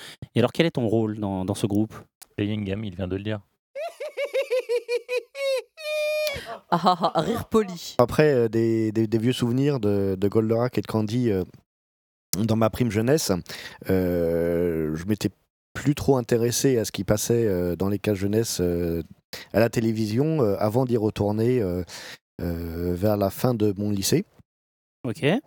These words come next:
Speaker 4: Euh, où, euh, passait, euh, notamment, bah, au Club Dorothée, euh, Juliette, je t'aime, dont on a entendu, euh, un petit morceau de B O, euh, tout à l'heure.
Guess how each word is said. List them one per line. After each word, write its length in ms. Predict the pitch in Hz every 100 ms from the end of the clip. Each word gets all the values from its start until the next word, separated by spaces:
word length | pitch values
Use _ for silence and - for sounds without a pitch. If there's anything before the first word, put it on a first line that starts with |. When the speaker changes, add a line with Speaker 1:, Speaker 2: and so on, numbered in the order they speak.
| _ _ -
Speaker 4:
Euh, 480 | 95 90 90 87 98 -
où, 500 | 123 120 113 113 104
euh, 220 | 95 90
passait, 440 | 95 90 104 113
euh, 120 | 95 90
notamment, 480 | 92 87 92 113
bah, 180 | 92 87
au 80 | 90
Club 240 | - 107
Dorothée, 500 | 98 101 101 - 120
euh, 200 | 101 90
Juliette, 260 | 87 101 101
je 80 | 101
t'aime, 260 | - 117
dont 120 | 101 95
on 40 | 95
a 40 | 92
entendu, 600 | 92 - 98 92 104 92
euh, 80 |
un 60 | 85
petit 140 | - 101
morceau 260 | 98 -
de 60 | 101
B 140 | 101
O, 200 | 104 104
euh, 40 | 90
tout 140 | 101 92
à 60 |
l'heure. 200 | 110 202